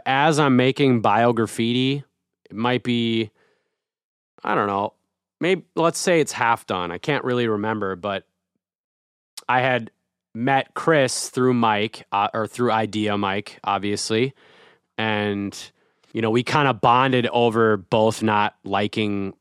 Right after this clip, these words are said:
rap battling and shit. You know, and at the time, this is, like, post Eight Mile. Like, battle rap is huge at the time.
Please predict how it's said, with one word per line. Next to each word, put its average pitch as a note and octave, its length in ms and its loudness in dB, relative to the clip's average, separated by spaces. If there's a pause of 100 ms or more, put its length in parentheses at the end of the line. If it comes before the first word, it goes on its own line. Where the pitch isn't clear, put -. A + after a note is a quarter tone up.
rap G2 280 -2
battling B2 540 2
and C3 160 -6
shit. C#3 380 -4
You A#2+ 140 2
know, A#2 140 2
and A#2+ 80 2
at C3 120 0
the A#2 80 -8
time, D3 520 4
this D#3+ 200 2
is, E3 120 2
like, C3 360 0 (340)
post D#3+ 420 2
Eight C#3+ 220 2
Mile. A#2+ 480 2
Like, G2 220 -4
battle D3 340 2
rap A#2 300 2
is G#2+ 120 -4
huge F#3+ 800 6
at A#2 120 -2
the A2+ 80 -4
time. G2+ 500 0